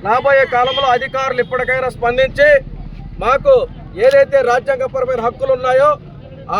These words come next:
హక్కులను, రిజర్వేషన్లను కంపల్సరీగా అమలు చేయాల్సిందే. అమలు చేయకపోతే రంపచోడవరంలో వేల మందితో రాబోయే కాలంలోని మాదిగలతో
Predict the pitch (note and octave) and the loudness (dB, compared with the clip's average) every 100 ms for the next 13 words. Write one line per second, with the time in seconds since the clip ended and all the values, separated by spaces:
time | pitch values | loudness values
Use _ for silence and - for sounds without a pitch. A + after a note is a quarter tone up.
0 | G#3 B3 - C#4 C4+ C4 A#3+ C4 C4+ C4+ | 0 -2 0 0 2 4 4 4 4 4
1 | A#3+ C4 C4 B3+ A3+ - - - - - | 2 -4 -2 0 0 -2 -20 -20 -20 -20
2 | - G#3+ C4 - C#4 C4+ C#4 A#3+ A#3+ C#4 | -10 -8 -6 0 0 0 2 2 2 2
3 | C4+ C4 A3 B3 C#4 C4 A#3 C4 C4 B3+ | 4 2 -4 0 0 2 0 2 0 2
4 | B3+ C4+ B3+ C4+ - D4 D#4 C#4 - - | 4 4 4 0 2 4 4 0 -10 -20
5 | - - A3 A#3+ C#4 C#4 C4 C4 C4 B3+ | -20 -6 -6 0 0 2 2 2 0 0
6 | B3+ C4 D4 C#4+ - - - - - D#3+ | 0 4 4 2 -4 -20 -20 -20 -14 -4
7 | G#3 C4+ C#4+ C#4 C4+ B3 B3 C4+ B3 B3 | 2 2 2 0 0 -4 0 2 2 2
8 | C4 C4 A#3+ A#3+ B3 B3 B3 C#4 A#3+ G#3+ | 2 2 2 0 0 0 -2 -2 -4 -2
9 | A#3+ C4 B3+ B3 C4 C#4+ | -2 0 -4 -4 0 0